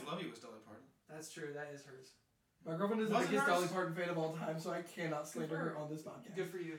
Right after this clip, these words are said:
Speaker 2: Yes,
Speaker 1: Maybe
Speaker 2: good
Speaker 1: it
Speaker 2: job.
Speaker 1: wasn't. I don't wanna, I don't wanna offend
Speaker 3: And I
Speaker 1: women.
Speaker 3: wouldn't anyway.
Speaker 2: <laughs> Well, as we've seen, uh, in, in our last couple episodes, people don't really get Santa, um, in the movies, but let me tell you, people really don't get Santa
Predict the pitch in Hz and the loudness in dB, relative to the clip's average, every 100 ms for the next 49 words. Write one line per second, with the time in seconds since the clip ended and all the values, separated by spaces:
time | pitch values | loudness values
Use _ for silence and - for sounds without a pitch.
0 | 170 170 175 175 147 135 147 156 156 147 | -4 0 2 2 2 -2 -2 -2 0 -2
1 | 143 160 131 - 139 127 220 220 214 175 | -2 -2 -2 -6 -6 -2 8 10 10 8
2 | 202 247 302 311 285 247 220 208 185 156 | 12 12 12 8 8 8 10 8 8 6
3 | 143 - - - - _ _ - 269 392 | 4 -4 -12 -16 -16 _ _ -2 2 4
4 | 277 277 240 226 - - - 226 247 - | 4 4 4 4 0 -4 -8 2 4 4
5 | - - - 254 269 262 220 - 214 196 | 0 -8 2 4 4 4 0 0 0 0
6 | 180 180 - _ _ 185 175 - 180 170 | 0 -4 -10 _ _ 0 2 2 -2 -6
7 | 170 170 160 156 156 170 156 156 160 165 | -4 -4 -2 -2 -2 -2 -2 -2 -4 -6
8 | 160 - 339 453 427 392 202 208 233 233 | -8 0 2 4 2 0 -4 -6 -2 -2
9 | 165 - - 190 226 - - 185 208 254 | -4 -8 -4 -2 -2 -4 -4 -2 -2 -4
10 | 269 277 - - _ 185 180 165 170 190 | -4 -6 -12 -20 _ 0 0 0 -2 -4
11 | 180 233 403 440 427 - _ _ - 208 | -2 0 4 4 4 -4 _ _ 0 2
12 | - - - _ 208 370 320 240 185 160 | 2 -2 -14 _ -2 0 2 4 4 2
13 | 285 330 180 151 165 214 202 185 170 165 | 2 4 4 4 6 6 6 4 4 0
14 | 165 156 170 156 156 156 147 | -2 -2 -2 -4 -4 -6 -6